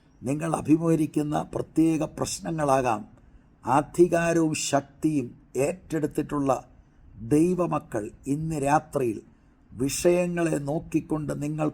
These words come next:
പറയണം, "അധികാരത്തിൽ നിന്ന് ദൈവകൃപയിൽ ആശ്രയിച്ച്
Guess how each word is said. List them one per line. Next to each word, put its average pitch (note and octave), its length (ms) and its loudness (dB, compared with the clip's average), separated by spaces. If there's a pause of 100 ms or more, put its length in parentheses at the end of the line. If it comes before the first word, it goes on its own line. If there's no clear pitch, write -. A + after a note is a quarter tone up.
പറയണം, C#3 460 2 (520)
"അധികാരത്തിൽ E3+ 960 4
നിന്ന് A#2 560 -12
ദൈവകൃപയിൽ F3 880 4
ആശ്രയിച്ച് D#3+ 720 0